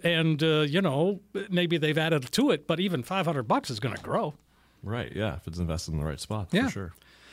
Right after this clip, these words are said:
Speaker 1: So let's talk qualified charitable distributions. I like the fact that they are going to be indexed for inflation. How does that impact us?
Speaker 2: Yeah, so a lot of individuals, when they have these R M Ds that they have to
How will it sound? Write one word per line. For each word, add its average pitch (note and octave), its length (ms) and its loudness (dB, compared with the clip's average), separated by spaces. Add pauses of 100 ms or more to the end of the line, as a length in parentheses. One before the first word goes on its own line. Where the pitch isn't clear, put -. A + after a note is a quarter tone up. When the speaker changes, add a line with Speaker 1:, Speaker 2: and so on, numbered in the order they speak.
(140)
Speaker 1:
So C#4+ 160 2
let's E4+ 180 4
talk E4 220 2
qualified D4 460 4
charitable C4 360 2
distributions. A3 800 2
I F#3 80 2
like G#3+ 260 2
the G#3 80 -2
fact A3 260 0
that G3+ 120 0
they G3+ 100 4
are G#3 80 4
going G3 200 2
to G3 60 0
be G3+ 220 -4
indexed A#3+ 560 2
for G3+ 240 0
inflation. G3 600 0
How C#4+ 180 0
does C#4 120 0
that B3 140 2
impact G3+ 440 0
us? - 280 -14 (560)
Speaker 2:
Yeah, G#2+ 160 2
so G2+ 240 0
a G2 40 0
lot A#2 160 0
of - 100 -4
individuals, F2 680 0
when F2 120 0
they F2 80 0
have E2+ 280 -6
these E2 300 -6
R E2+ 220 -2
M D#2+ 160 0
Ds D#2+ 320 -4
that - 80 -10
they E2+ 100 -4
have E2 240 -6
to D2+ 220 -6